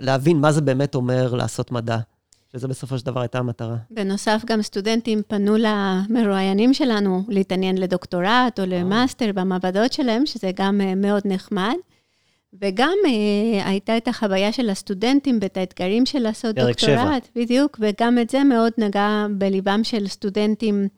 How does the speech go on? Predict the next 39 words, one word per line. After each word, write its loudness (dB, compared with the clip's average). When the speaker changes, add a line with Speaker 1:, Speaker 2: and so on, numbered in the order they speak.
Speaker 2:
אה, -2
גם 4
באוניברסיטה 0
וגם -2
באוניברסיטאות -2
אחרות, -4
שהסטודנטים -2
שלנו 0
חילקו -6
את -8
הפודקאסט -4
הזה 0
עם 0
אנשים 0
אחרים, -2
של -2
להבין 2
מה 2
זה -4
דוקטורט -4
ומה -2
זה 0
ה-, -2
להיכשל 2
ולהרים 2
את -2
עצמך, -4
ולמה 4
אתה -4
עושה 0
את -6
זה. -2
אז, -4
אה, 0
אני 2
חושבת 0
שבסך 0
הכל 0
הייתה -2